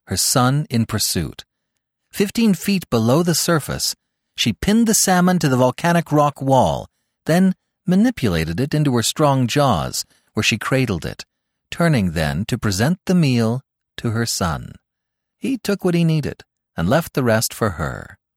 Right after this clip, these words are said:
The salmon was a Chinook salmon, the preferred meal of the family for its nutritive benefits and oil. But the next salmon the mother seized was a keta, or chum salmon. Chum salmon have fewer nutrients.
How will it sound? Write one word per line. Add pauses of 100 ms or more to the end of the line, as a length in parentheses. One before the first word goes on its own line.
(540)
The
salmon
was
a
Chinook
salmon, (400)
the
preferred
meal
of
the
family
for
its
nutritive
benefits
and
oil. (760)
But
the
next
salmon
the
mother
seized (240)
was
a
keta, (360)
or
chum
salmon. (880)
Chum
salmon
have
fewer
nutrients.